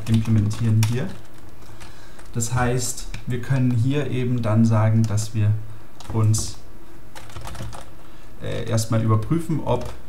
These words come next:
unsere Mementos, ob dieser Count <clears throat>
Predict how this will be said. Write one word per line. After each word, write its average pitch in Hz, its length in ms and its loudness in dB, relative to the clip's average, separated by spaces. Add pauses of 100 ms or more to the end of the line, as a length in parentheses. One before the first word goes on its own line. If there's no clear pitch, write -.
(260)
unsere 113 960 4
Mementos, 123 1300 2
ob - 260 -4
dieser 107 240 0
Count 113 640 4 (1200)
<clears throat> - 80 2